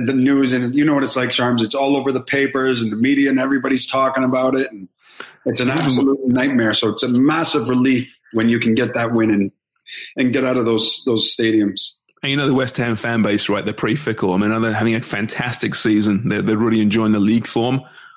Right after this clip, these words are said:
Speaker 1: Yeah.
Speaker 2: overall. But, I mean, if they had lost that match, that would have been a tough, tough, uh, stadium to go back home to. I mean,
Speaker 1: Would have been
Speaker 2: let's
Speaker 1: a
Speaker 2: be honest
Speaker 1: disaster.
Speaker 2: here.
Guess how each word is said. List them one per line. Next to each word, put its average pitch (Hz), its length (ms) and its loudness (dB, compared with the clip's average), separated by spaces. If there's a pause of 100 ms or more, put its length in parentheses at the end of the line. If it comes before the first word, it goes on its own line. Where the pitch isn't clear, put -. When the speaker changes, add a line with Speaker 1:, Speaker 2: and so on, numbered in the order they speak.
(140)
Speaker 1:
Yeah. 113 80 0
Speaker 2:
overall. 117 400 0
But, 113 280 -2
I 113 40 -2
mean, 110 380 2
if 123 180 -2
they 113 60 -2
had 110 180 -2
lost 113 220 -2
that 101 160 -2
match, 104 420 -2
that 87 120 -6
would 110 80 0
have 101 60 -2
been 107 120 0
a 95 60 -4
tough, - 380 -6 (240)
tough, - 340 -6
uh, 101 280 -2 (600)
stadium 123 460 -2
to 113 40 2
go 110 160 0
back 104 180 -4
home 110 240 2
to. - 260 -2 (340)
I - 40 -2
mean, 95 260 2
Speaker 1:
Would 104 120 2
have - 80 -2
been - 20 -2
Speaker 2:
let's 104 120 -4
Speaker 1:
a - 20 -10
Speaker 2:
be 104 160 0
honest 98 240 -2
Speaker 1:
disaster. 92 60 -2
Speaker 2:
here. 85 180 -6